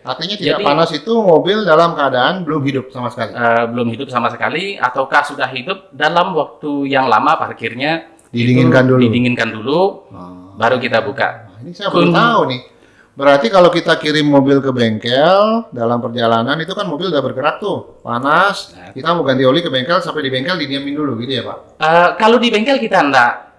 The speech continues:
Speaker 2: kita kan,
Speaker 1: Karena sudah tahu
Speaker 2: eh,
Speaker 1: caranya.
Speaker 2: kita sudah tahu caranya. Jadi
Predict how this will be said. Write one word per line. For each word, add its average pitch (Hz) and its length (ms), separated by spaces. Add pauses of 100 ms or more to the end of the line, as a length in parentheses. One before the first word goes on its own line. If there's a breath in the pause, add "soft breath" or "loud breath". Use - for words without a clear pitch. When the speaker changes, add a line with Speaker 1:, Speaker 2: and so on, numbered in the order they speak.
(240)
Speaker 2:
kita 185 220
kan, 214 480
Speaker 1:
Karena 147 220
sudah 131 180
tahu 131 160
Speaker 2:
eh, 131 60
Speaker 1:
caranya. 135 680
Speaker 2:
kita 147 180
sudah 139 200
tahu 110 160
caranya. 95 440 (400)
Jadi 117 320